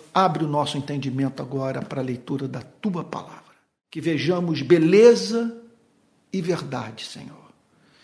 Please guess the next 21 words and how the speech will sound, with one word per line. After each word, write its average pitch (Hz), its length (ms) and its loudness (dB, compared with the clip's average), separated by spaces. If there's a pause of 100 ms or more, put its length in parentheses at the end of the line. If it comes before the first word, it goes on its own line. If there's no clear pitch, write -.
(120)
que 165 120 -4
nela 202 560 4
encontremos 180 960 -2
sabedoria, 151 640 0
que - 180 2
ouçamos 269 1080 2
a 202 80 0
tua 240 460 -4
voz 165 760 -2 (880)
nesse 202 300 4
domingo. 143 480 -4 (880)
É 175 60 4
o 151 100 2
que - 100 -6
te - 120 -10
pedimos 135 360 -2
em 123 100 -2
nome 196 500 4
do 151 260 -2
Senhor 170 420 -6
Jesus, 135 680 -6